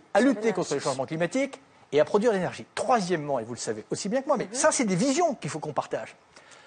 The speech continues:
Speaker 1: On n'est pas souverain sur un plan alimentaire. C'est quand même aberrant. Eh ben,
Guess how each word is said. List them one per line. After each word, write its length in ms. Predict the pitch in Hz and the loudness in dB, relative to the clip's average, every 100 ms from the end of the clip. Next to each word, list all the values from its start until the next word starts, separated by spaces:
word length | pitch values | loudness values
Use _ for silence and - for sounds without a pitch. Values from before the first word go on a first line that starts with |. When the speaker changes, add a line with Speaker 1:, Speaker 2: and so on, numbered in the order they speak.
| - _ - | -20 _ -2
Speaker 1:
On 80 | 185 | 2
n'est 120 | 202 | 2
pas 160 | 208 220 | 2 -2
souverain 480 | - 208 160 185 | -2 -2 -2 -2
sur 180 | 202 139 | -4 -8
un 80 | 123 | -8
plan 200 | 160 170 - | -4 -4 -4
alimentaire. 540 | 147 135 117 117 - _ _ _ _ _ _ _ _ _ | -4 -6 -8 -12 -14 _ _ _ _ _ _ _ _ _
C'est 120 | - - | -14 -2
quand 100 | 160 | 0
même 160 | 175 - _ | 0 -4 _
aberrant. 480 | - 147 247 269 247 - _ _ - _ _ _ | -2 2 2 2 0 -6 _ _ -20 _ _ _
Eh 60 | 147 | 0
ben, 160 | 135 | 0